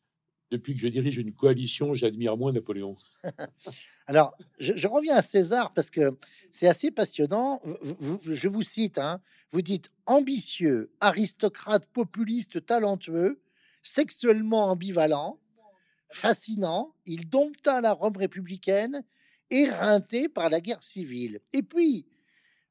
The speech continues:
Speaker 2: vous faites une analogie que vous dites frappante entre sa fin et celle d'Henri quatre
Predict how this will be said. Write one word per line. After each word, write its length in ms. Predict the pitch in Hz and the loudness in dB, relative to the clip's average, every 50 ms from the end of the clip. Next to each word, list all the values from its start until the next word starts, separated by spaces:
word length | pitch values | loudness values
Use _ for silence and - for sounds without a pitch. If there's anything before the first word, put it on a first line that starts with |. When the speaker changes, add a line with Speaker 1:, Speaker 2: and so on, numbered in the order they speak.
| _ | _
Speaker 2:
vous 260 | 123 127 214 311 330 247 | -8 2 4 4 4 4
faites 360 | - - 226 208 - _ - | 4 4 2 2 2 _ -14
une 140 | 151 151 233 | -4 0 0
analogie 720 | 320 339 320 277 214 180 175 139 117 120 135 277 294 - | 6 8 8 8 8 6 4 2 0 -6 -4 -4 -6 -4
que 100 | - 202 | -6 -6
vous 120 | 170 220 | -6 -6
dites 220 | 190 220 214 - | -6 -6 -8 -8
frappante 800 | - - - - - - - 160 156 196 277 302 _ - - _ _ _ _ _ _ _ _ | -10 -4 -2 -2 -2 0 0 0 2 2 0 -2 _ -18 -20 _ _ _ _ _ _ _ _
entre 380 | - 160 170 - - - 202 185 | -4 -4 -4 -4 -2 0 0 0
sa 220 | - - 180 147 | 2 2 0 0
fin 420 | - - - 247 285 311 330 302 294 _ _ _ _ _ _ _ _ _ - | 0 0 -2 -2 -2 0 -2 -6 -10 _ _ _ _ _ _ _ _ _ -2
et 100 | 185 170 | -2 0
celle 320 | - - - 226 214 190 165 151 | 0 4 4 4 4 4 0 -2
d'Henri 360 | 151 269 302 294 226 240 220 185 | 8 8 8 8 8 2 -4 0
quatre 440 | - 190 185 240 269 _ _ - | 2 4 4 4 2 _ _ -20